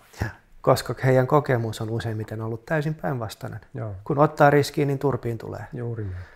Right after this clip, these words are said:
Speaker 1: Niin siksi se onkin, nostan hattua niinku kaikille, jotka tekee tän päätöksen, koska se ei ole sitten loppujen lopuksi järkipäätös
Speaker 2: Ei.
Speaker 1: useimmille, vaan se on joku tunnepohjainen päätös, mitä nyt yleensäkin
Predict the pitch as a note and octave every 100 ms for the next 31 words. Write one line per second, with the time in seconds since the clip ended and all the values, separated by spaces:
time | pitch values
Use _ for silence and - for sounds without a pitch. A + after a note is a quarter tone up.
0 | _ C3+ A#2+ C#3 C3+ - B2 B2 B2 B2
1 | A#2+ B2 - B2 A#2 B2+ - A#2 G#2+ G#2
2 | G#2+ A2 A#2 A2+ G#2+ G2+ - A#2 D3 C#3+
3 | B2 A#2 G#2+ A2 G#2+ G#2 A#2 A2 G#2+ A2+
4 | - B2 B2 B2+ A#2+ A#2 - G#2+ A2+ G#2+
5 | A2 - G#2 G#2+ - - A2+ A2 G#2+ A2
6 | - E2+ - G#2+ - - - A2+ G#2 G#2
7 | A2 G#2+ G2 F#2+ F#2+ F#2 G#2+ F#2+ G2 A2+
8 | A#2+ C#3 C3+ - B2 A#2 - G#2+ A2 G#2
9 | - A2 G#2+ G#2 A#2+ G#2 A#2+ A#2 - C3
10 | B2+ A#2 A2 - G#2+ -